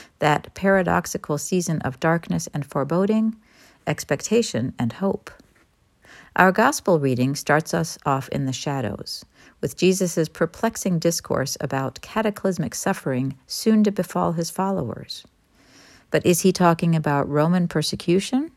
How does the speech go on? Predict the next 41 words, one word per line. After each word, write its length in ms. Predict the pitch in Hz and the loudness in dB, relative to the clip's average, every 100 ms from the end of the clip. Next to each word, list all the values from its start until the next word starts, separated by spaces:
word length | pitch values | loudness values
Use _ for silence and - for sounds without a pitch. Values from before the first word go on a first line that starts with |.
| _ _ _ _ _ - | _ _ _ _ _ -4
or 120 | 147 | -2
the 140 | 143 | 0
end 140 | 147 143 | -2 -2
of 100 | 131 | -4
the 100 | 135 | -2
world? 480 | 180 185 - - - _ _ _ _ _ _ _ _ _ | 0 0 -2 -12 -16 _ _ _ _ _ _ _ _ _
Quote, 320 | - 214 180 | 6 8 8
"But 140 | - 190 | 6 6
in 120 | 208 | 8
those 300 | 208 202 202 | 8 8 6
days 360 | 214 214 185 - | 6 6 6 6
after 320 | 190 202 185 | 2 2 2
that 200 | 170 - | 2 0
suffering, 720 | - 214 - 147 131 123 - | 0 0 0 0 2 2 0
the 100 | 165 | -2
sun 440 | 165 - 226 240 233 | -2 2 4 4 4
will 160 | 165 | 2
be 140 | 156 143 | 2 0
darkened, 640 | 147 165 170 156 - - - - - | 0 0 -2 -8 -8 -14 -18 -20 -2
and 120 | 175 180 | 4 6
the 60 | |
moon 340 | 185 214 262 269 | 6 6 6 4
will 120 | 196 | 4
not 260 | 190 - | 4 2
give 160 | - 180 | 0 0
its 220 | 170 - | 0 0
light, 420 | 170 185 160 - - - - | 0 2 0 -4 -12 -20 0
and 120 | 170 175 | 4 4
the 60 | |
stars 640 | 170 - 196 214 240 233 - | 2 2 4 6 4 2 0
will 140 | 190 | 0
be 120 | 165 | 2
falling 480 | 147 - 196 214 214 | -2 2 4 6 2
from 200 | 220 202 | 2 0
heaven, 480 | 180 170 165 165 165 _ _ _ _ - | 2 0 0 0 -4 _ _ _ _ -2
and 120 | 156 | -2
the 80 | 165 | -2
powers 640 | - - 202 208 208 202 | -8 0 0 4 2 2
in 180 | - 170 | 0 2
the 80 | 170 | 0
heavens 600 | - 160 156 - - | 0 -2 0 -4 -4